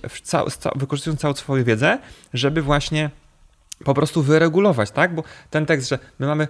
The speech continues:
duże możliwości regeneracyjne. Eee, Monika.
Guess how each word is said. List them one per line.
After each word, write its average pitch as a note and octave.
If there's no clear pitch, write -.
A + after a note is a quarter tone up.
duże D3+
możliwości C#3
regeneracyjne. B2+
Eee, A2+
Monika. -